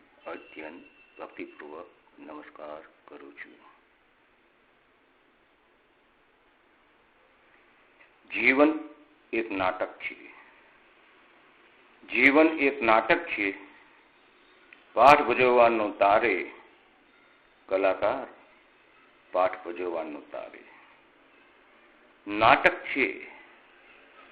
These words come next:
નાટક છે તો ના ટકવાના.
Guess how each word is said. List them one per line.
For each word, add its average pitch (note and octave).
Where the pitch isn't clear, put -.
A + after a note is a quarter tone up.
નાટક C3
છે A2+
તો A2+
ના G2+
ટકવાના. G2